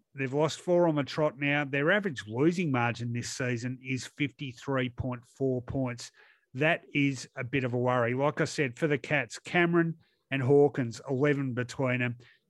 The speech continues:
Zach Tuohy, thirty-three disposals, prolific off halfback. Cameron Guthrie, twenty-eight disposals. Like I said, it could have been all over at quarter time. By quarter time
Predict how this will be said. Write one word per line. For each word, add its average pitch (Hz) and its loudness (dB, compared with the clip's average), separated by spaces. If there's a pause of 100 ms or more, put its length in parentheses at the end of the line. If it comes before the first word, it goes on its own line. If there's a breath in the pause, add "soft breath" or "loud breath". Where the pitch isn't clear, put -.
Zach 160 2
Tuohy, 147 4
thirty-three 151 0
disposals, 127 -2 (260)
prolific 147 2
off 127 -6
halfback. 123 -2
Cameron 139 -2
Guthrie, 127 -2 (340)
twenty-eight 139 0
disposals. 123 -4 (440 soft breath)
Like 175 2
I 151 4
said, 175 2
it 160 0
could 233 6
have 214 6
been 139 4
all 139 6
over 131 2
at 123 -8
quarter 135 0
time. 156 2
By 131 0
quarter 190 2
time 147 -2